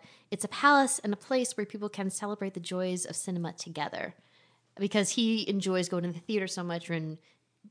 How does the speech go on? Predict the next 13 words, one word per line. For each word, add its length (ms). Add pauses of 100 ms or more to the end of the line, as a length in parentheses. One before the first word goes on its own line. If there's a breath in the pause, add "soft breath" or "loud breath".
(320)
taking 300
in 100
all 100
this 200
new 120
media 280
and 260
ingesting 320
it 100
all 200
and 120
kind 200
of, 100